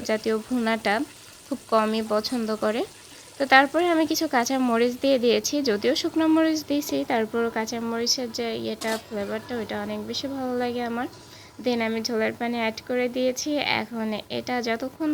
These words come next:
ভুনা ভুনা, মানে আমার কাঙ্ক্ষিত সেই ঝোলটা যতক্ষণ না হবে ততক্ষণ আমি এটাকে রান্না করে নিব। তো এই যে কিছুটা কিন্তু ঝোল কমে আসছে, আর এখন আমি লবণটা চেক করব। আর এর ভিতরে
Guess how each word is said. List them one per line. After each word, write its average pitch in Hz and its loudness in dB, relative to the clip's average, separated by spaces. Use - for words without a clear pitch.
ভুনা 247 -2
ভুনা, 233 -2
মানে 208 -4
আমার 220 0
কাঙ্ক্ষিত 254 -2
সেই 285 2
ঝোলটা 247 0
যতক্ষণ 233 -4
না 202 0
হবে 226 -4
ততক্ষণ 233 -4
আমি 202 -4
এটাকে 220 -8
রান্না 208 -2
করে 254 -2
নিব। 269 -2
তো 294 -2
এই 285 0
যে 330 0
কিছুটা 294 -4
কিন্তু 277 0
ঝোল 247 0
কমে 247 0
আসছে, 254 -6
আর 202 -2
এখন 262 -8
আমি 262 -2
লবণটা 233 -4
চেক 233 -6
করব। 214 -4
আর 233 2
এর 247 2
ভিতরে 302 0